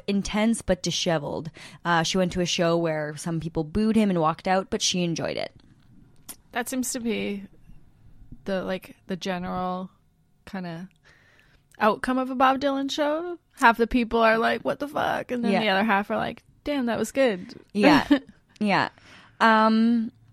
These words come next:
Speaker 1: so December eighth, nineteen eighty, she writes, 'cause she was a journal keeper, note keeper, thank goodness.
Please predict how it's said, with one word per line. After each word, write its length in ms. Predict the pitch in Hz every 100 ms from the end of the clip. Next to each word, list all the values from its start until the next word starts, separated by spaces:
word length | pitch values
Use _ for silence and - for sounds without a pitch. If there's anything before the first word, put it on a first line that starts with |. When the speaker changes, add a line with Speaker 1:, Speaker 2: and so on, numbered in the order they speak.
| _ _ - - _ -
Speaker 1:
so 480 | - 226 214 208
December 360 | 208 208 220 208
eighth, 240 | - 254 240
nineteen 320 | 190 180 185
eighty, 400 | - 180 196 214
she 240 | 220 - 196
writes, 380 | 175 170 220 -
'cause 420 | 185 175 160 -
she 200 | - 170
was 180 | 170 175
a 80 |
journal 340 | 170 165 156 160
keeper, 300 | 165 170 185
note 400 | 170 160 - -
keeper, 360 | - 170 165 175
thank 280 | 165 165 160
goodness. 600 | 156 165 190 220 -